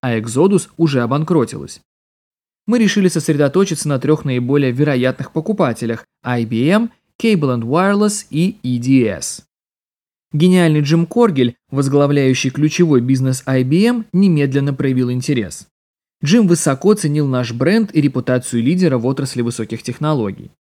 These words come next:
С другой стороны, И Ди Эс не проявила никакого интереса. Меня это очень беспокоило, поскольку изучение профиля обеих компаний показало,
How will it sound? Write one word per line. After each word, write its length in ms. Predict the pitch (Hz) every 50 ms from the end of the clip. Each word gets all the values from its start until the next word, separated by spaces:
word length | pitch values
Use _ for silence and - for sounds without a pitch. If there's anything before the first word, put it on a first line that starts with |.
| _ _ _ _ _
С 80 | - 127
другой 320 | 120 110 110 110 139 175
стороны, 480 | 185 - - 220 220 220 226 240 233 233 _ _ _ _
И 140 | - 185 180
Ди 280 | 151 135 139 131 135 165
Эс 180 | 196 196 -
не 120 | 165 151 135
проявила 480 | 123 131 127 123 123 135 165 175 165
никакого 540 | 151 156 185 190 214 202 208 156 127 127 135
интереса. 580 | 139 143 - 175 143 117 107 - - - - - _ _ _ _ _ _ _ _
Меня 280 | - 185 190 196 190 185
это 120 | 175 185
очень 240 | 175 160 - 175 180
беспокоило, 680 | 175 170 - - 233 233 - 208 156 123 113 117 117 - - _ _ _
поскольку 440 | - 127 127 - 143 135 127 - 131
изучение 460 | 123 139 147 - - 135 120 120 117
профиля 400 | 113 123 127 120 - 127 120 123
обеих 340 | 127 123 117 110 113 113 -
компаний 540 | - 131 135 151 160 233 247 214 156 127 123
показало, 720 | - 120 - - 117 113 117 139 175 208 196 139 120